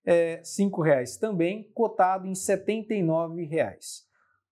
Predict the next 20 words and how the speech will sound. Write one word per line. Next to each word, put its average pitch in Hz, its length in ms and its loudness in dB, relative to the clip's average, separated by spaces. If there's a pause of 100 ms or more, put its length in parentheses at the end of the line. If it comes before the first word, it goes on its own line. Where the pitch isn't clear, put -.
Comparado 196 680 4
aí 156 180 -4
aos 135 160 -6
últimos 135 320 -10
sete 170 240 0
dias, 202 360 2
os 196 120 -10
preços 202 340 -4
tiveram 196 400 -2
incrementos 175 760 -4
de 120 160 -4
sete 208 380 0
vírgula 160 380 0
dois 156 480 -4
e 220 80 0
seis 202 480 0
vírgula 170 340 2
oito 139 240 -2
por 202 160 -4
cento, 170 460 -4